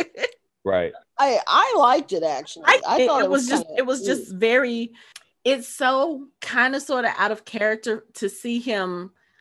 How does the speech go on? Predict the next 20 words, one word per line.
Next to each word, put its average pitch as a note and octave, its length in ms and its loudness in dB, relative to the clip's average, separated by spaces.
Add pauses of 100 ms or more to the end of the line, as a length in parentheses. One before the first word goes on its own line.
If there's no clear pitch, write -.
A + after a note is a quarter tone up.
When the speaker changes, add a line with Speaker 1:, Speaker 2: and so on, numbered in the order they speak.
(120)
Speaker 3:
like, F3 360 -2
trying G#3 540 -2
to, G#3+ 340 0
and F#3 160 -2 (460)
<sighs> - 60 -8 (800)
he's D4+ 180 0
not C4+ 240 2
really B3 260 0
playing A3+ 360 -4
the F#3 80 -2
yes G3+ 340 -2
man, G3 240 -4
but F3 140 -4
in E3+ 120 -4
a D#3+ 60 -6
way E3 240 -2
he F#3+ 160 -10
kinda F3 320 -6
sorta F3 420 -4
is, D#3+ 300 -6